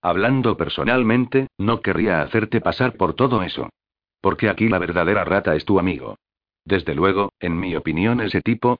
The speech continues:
sea quien sea, está olvidándose de que tú probablemente tienes algo que ocultar sobre él de los viejos tiempos,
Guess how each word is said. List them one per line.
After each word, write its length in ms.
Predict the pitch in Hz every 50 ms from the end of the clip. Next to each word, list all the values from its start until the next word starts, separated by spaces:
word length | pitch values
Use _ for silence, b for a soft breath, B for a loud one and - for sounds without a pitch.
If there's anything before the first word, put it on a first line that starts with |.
| _
sea 340 | - - - 113 113 120 117
quien 220 | - - 110 98 -
sea, 360 | - - 107 110 117 110 - -
está 320 | - 95 - - - 110
olvidándose 720 | 110 95 90 85 87 80 90 101 107 101 104 101 - - 98
de 120 | 95 95
que 100 | - 95
tú 160 | 82 117 123
probablemente 760 | 123 123 113 92 98 110 113 120 104 95 101 104 101 - 90 82
tienes 320 | - 107 107 107 98 -
algo 300 | 110 110 113 110 110 101
que 140 | - 98 87
ocultar 500 | 82 76 - 73 69 - - 117 120 123
sobre 360 | - 90 76 71 67 71 85
él 140 | 101 95 82
de 100 | 82 76
los 160 | 76 76 92
viejos 340 | 80 82 90 - - 90 -
tiempos, 600 | - 117 123 131 131 123 131 131 131 - - -